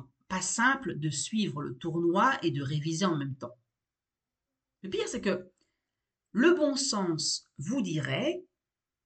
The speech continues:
qu'entre quelques révisions, il vaudrait mieux, euh, aller se détendre,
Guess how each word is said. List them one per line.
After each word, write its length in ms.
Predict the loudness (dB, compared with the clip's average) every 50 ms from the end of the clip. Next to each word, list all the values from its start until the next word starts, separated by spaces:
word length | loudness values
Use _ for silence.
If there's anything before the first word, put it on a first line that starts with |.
| _ _ _
qu'entre 400 | -4 0 0 0 0 -2 -4 -4
quelques 480 | -4 -4 -2 -2 -2 -2 -2 -2 0 0
révisions, 800 | 0 2 2 2 2 0 0 -2 -2 0 2 4 4 4 4 2 -2 -12 _ _ _ _ _ _ _
il 180 | -2 0 0 2
vaudrait 380 | 2 0 0 2 2 2 2
mieux, 420 | 2 2 2 0 0 0 -2 -2 -4
euh, 500 | -6 -8 -12 _ _ _ _ -20 -18 -16 -14 -14 -16 -14 -12 -12 -8 -2
aller 200 | 2 2 4 4
se 140 | 2 2 -2
détendre, 960 | -2 0 0 2 0 0 0 -2 -2 0 0 0 0 0 -2 -2 -4 -4 -6